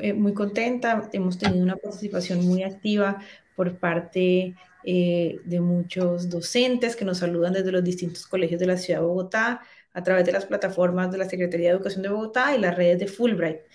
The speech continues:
Creo que abrimos el espacio para preguntas. Hasta ahora, eh, no teníamos preguntas, eh, no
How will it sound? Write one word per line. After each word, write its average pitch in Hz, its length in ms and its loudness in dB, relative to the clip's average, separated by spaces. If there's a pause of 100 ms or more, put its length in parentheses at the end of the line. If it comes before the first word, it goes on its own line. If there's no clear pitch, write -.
(460)
Creo 190 200 2
que 220 120 0
abrimos 208 340 2
el 240 120 2
espacio 196 360 -2
para 226 220 2
preguntas. 269 840 2 (300)
Hasta 185 340 -4
ahora, 190 580 4
eh, 202 160 -4
no 196 220 -2
teníamos 202 360 -2
preguntas, 185 560 -4
eh, 208 60 -6
no 196 220 -2